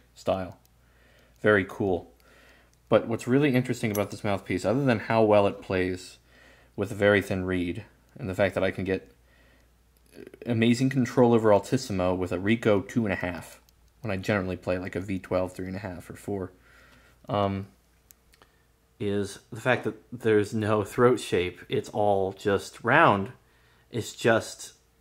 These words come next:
all scooped out. And you would think, how in the world would that achieve any focus? And a lot of it is just from the baffle.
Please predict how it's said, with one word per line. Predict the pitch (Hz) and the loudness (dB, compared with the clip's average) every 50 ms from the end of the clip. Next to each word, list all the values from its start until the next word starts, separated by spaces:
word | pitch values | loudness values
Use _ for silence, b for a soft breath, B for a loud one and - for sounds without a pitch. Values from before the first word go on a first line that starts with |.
| _ _ _ | _ _ _
all | 107 107 107 101 101 101 101 | 0 2 2 2 2 2 0
scooped | - - - - 110 110 - 143 | -4 -10 -6 -4 -4 0 4 4
out. | 165 196 208 147 - - - B B B B B B B B B B B B _ _ b b b b b b b b b b - | 6 6 4 2 -2 -6 -12 B B B B B B B B B B B B _ _ b b b b b b b b b b -4
And | 117 120 | -2 0
you | 117 | 0
would | 117 117 | 0 0
think, | 123 123 123 | -2 -4 -4
how | - - - 170 185 196 196 202 202 202 208 202 | -4 0 4 6 8 10 10 10 10 8 6 4
in | - 165 165 | 0 -2 0
the | 170 | 0
world | 160 175 202 208 180 127 117 113 113 | 4 6 8 8 8 8 6 4 2
would | 113 107 110 | -2 0 4
that | 113 113 117 120 113 - | 4 6 6 4 2 0
achieve | 120 - - - 113 101 98 98 95 - | -4 -8 -6 -6 -4 -2 -2 -4 -4 -6
any | - 107 101 101 101 | -6 -4 -4 -4 -4
focus? | 101 - 113 104 98 - 82 80 - - - - - b b b b b b b b b b b b b | -2 -2 -2 -2 -2 -4 -8 -10 -14 -18 -20 -20 -20 b b b b b b b b b b b b b
And | - 101 98 | -10 -8 -6
a | 92 | -2
lot | 95 98 101 101 | 2 2 4 4
of | 107 107 | 4 2
it | 113 | 2
is | 110 98 - - | 0 0 0 -4
just | 104 98 - | -8 -8 -8
from | - 95 90 | -8 -6 -6
the | 92 | -2
baffle. | 92 110 110 131 147 - - 92 85 - | 0 2 2 2 0 0 -4 -6 -6 -6